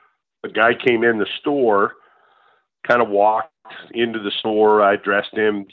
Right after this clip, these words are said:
kinda wandered down by the waiters. I walked over to ask him if he could use any help. And he, he looked at me and he said, "You send people on trips?" And I said, "Yeah." I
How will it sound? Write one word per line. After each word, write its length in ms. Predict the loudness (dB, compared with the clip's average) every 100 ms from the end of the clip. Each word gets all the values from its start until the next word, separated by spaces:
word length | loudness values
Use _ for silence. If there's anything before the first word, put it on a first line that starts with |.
| _
kinda 160 | -6 -4
wandered 380 | -2 -2 -2 -4
down 200 | -6 -2
by 140 | -4
the 80 | -4
waiters. 520 | -8 -8 -6 -6 -4
I 40 | -2
walked 320 | 0 0 -2
over 200 | -6 -4
to 120 | -4
ask 300 | 0 -2 -4
him 220 | -10 -12 -16 _ _ _ _
if 120 | -12
he 100 | -12
could 240 | -12 -14 -12
use 300 | -12 -10 -8
any 220 | -8 -6
help. 380 | 0 2 0 -4 -20 _ _ _ _ _ _ _ _ _ _
And 120 | -2
he, 240 | -2 -4 -10
he 200 | -10 -6
looked 280 | 2 2 2
at 80 | -2
me 180 | -2 -2
and 80 |
he 80 | -4 -2
said, 200 | -2 -2
"You 140 | -8
send 320 | -2 0 0
people 300 | -2 -10 -4
on 200 | -2 -2
trips?" 440 | -4 -2 -2 -2 -8 -16 _ _ _ _ _ _ _
And 100 | -4
I 80 | -4 0
said, 260 | 0 0 0
"Yeah." 460 | 2 4 2 0 -4 _ -14
I 120 | -14